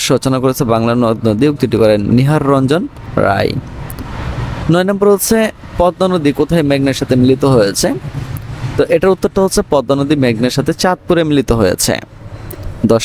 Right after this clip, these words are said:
নম্বর হচ্ছে বাংলা ভাষার আদি নিদর্শনের নাম কি? তো বাংলা ভাষার আদি নিদর্শনের নাম হচ্ছে চর্যাপদ। এগারো নম্বর,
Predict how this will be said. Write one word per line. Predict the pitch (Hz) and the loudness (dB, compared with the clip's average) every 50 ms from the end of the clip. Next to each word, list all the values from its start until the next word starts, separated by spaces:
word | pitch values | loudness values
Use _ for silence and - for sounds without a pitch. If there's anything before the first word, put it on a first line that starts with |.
| - 123 | -2 -4
নম্বর | 113 113 113 120 | -2 0 2 0
হচ্ছে | 117 110 - - 202 302 - - - - - - - - - 117 131 | 0 0 -2 -4 -4 -4 -6 -12 -18 -16 -18 -18 -8 0 2 2 2
বাংলা | 135 139 147 170 175 | 2 0 0 0 0
ভাষার | 180 180 - 196 190 - - | 0 0 0 -2 -2 0 0
আদি | 110 107 110 | 0 0 2
নিদর্শনের | 110 113 110 107 107 110 - - 120 123 123 127 | 2 2 2 2 2 0 0 0 0 0 2 2
নাম | 127 131 135 139 - | 0 0 0 0 0
কি? | 156 156 202 294 - - - - - - - _ _ - | 0 2 2 0 -4 -6 -18 -20 -20 -20 -20 _ _ 0
তো | 107 101 101 101 - - 110 | 2 4 4 2 2 0 -2
বাংলা | 107 113 113 113 | -2 0 0 2
ভাষার | 110 120 120 - - 156 123 | 2 2 0 2 0 0 2
আদি | 110 110 110 110 | 2 2 2 2
নিদর্শনের | 104 101 104 104 - 117 113 113 | 2 2 0 -2 0 0 0 2
নাম | 107 104 107 104 | 2 2 2 2
হচ্ছে | 107 120 - - - - | 0 2 0 -2 0 0
চর্যাপদ। | - 180 170 165 135 127 113 - 95 92 90 - - - - - - - - - - - - - - - - - - - - - - - 110 | 0 0 0 0 0 0 0 2 2 0 0 0 -4 -8 -16 -16 -16 -16 -16 -20 -20 -20 -18 -18 -18 -16 -16 -16 -16 -16 -16 -8 -2 -2 0
এগারো | 107 107 117 113 113 | 0 2 2 2 2
নম্বর, | 113 110 107 104 107 120 | 2 0 0 2 2 0